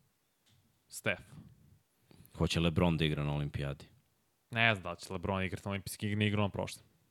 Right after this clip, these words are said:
Speaker 1: Šta bi igrao sad?
Speaker 2: Pa zato što su izgubili na svetsku.
Speaker 1: Pa dobro, izgubili su na svetskom i u prošlom, dve hiljade devetnaest još gore. Pa nije igrao u Tokiju.
Speaker 2: Ali dobro, Tokio je bio specifičan zbog korone.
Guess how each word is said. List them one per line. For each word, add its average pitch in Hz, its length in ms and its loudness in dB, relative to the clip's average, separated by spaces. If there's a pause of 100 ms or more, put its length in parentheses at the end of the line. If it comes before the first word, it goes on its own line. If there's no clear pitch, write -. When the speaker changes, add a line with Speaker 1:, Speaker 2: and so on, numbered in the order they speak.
Speaker 1:
Šta - 180 -8
bi 92 80 -2
igrao 92 160 -4
sad? 95 200 -8 (1600)
Speaker 2:
Pa - 100 -2
zato 69 200 -4
što 69 140 -4
su 71 120 -4
izgubili 71 400 0
na 71 140 -4
svetsku. - 440 -6 (760)
Speaker 1:
Pa - 140 -14
dobro, 90 280 -2
izgubili 92 340 -2
su - 160 -10
na 95 100 -4
svetskom 98 400 -4
i 95 40 0
u 90 40 -4
prošlom, 95 340 0
dve 87 80 -4
hiljade 87 180 -2
devetnaest 92 420 0
još 92 120 0
gore. 90 260 4 (560)
Pa 95 100 -4
nije 90 160 -2
igrao 90 320 -2
u 87 300 -2
Tokiju. 87 360 -10 (960)
Speaker 2:
Ali 98 140 4
dobro, 117 160 8
Tokio - 320 -2
je 80 40 0
bio 82 120 2
specifičan 82 580 -2
zbog 76 220 -4
korone. 78 380 2